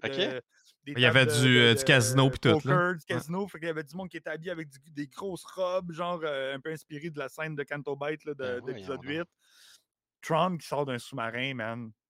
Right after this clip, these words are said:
Speaker 2: Je... c'était juste épique, man. Il y avait, c'était fou.
Speaker 1: Ah, ça,
Speaker 2: T'avais
Speaker 1: c'est, euh,
Speaker 2: toutes les, toutes les, les, les, les, les affaires de science que tu peux, interactives que tu peux voir dans un musée, là, de, de
Speaker 1: Hmm.
Speaker 2: science. Ils étaient tous accessibles à nous autres.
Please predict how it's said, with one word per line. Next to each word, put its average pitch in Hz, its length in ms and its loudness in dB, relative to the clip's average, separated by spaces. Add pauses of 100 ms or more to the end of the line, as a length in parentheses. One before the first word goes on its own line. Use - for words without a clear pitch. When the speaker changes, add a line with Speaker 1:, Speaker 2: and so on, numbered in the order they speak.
(120)
Speaker 2:
Je... 113 140 -10 (720)
c'était 143 420 0
juste 160 240 -4
épique, 208 340 0
man. 165 280 -4
Il - 20 -6
y 127 60 -2
avait, 127 140 -8
c'était 135 280 -6
fou. - 140 -8
Speaker 1:
Ah, 196 80 -4
ça, 135 80 -4
Speaker 2:
T'avais 131 140 -6
Speaker 1:
c'est, - 100 -18
euh, - 240 -16
Speaker 2:
toutes 240 180 2
les, 190 180 -8
toutes 240 180 -4
les, 156 260 -2 (360)
les, 160 160 -2 (160)
les, 151 300 -6
les, 131 420 -10
les 127 200 -8
affaires 180 240 0
de 143 100 0
science 180 560 -6
que 160 80 -8
tu - 220 -12
peux, 156 340 2
interactives 165 800 -2
que - 100 -8
tu - 140 -10
peux 156 80 -6
voir 170 220 -2
dans 143 180 -6
un 135 60 -2
musée, 147 580 -2
là, 160 160 -2
de, 117 140 -6
de 117 100 -8
Speaker 1:
Hmm. 117 40 -8
Speaker 2:
science. 175 480 -6
Ils 117 120 -12
étaient 123 160 -10
tous 196 180 -6
accessibles 151 440 -6
à 147 40 -2
nous 131 140 -6
autres. 180 220 -4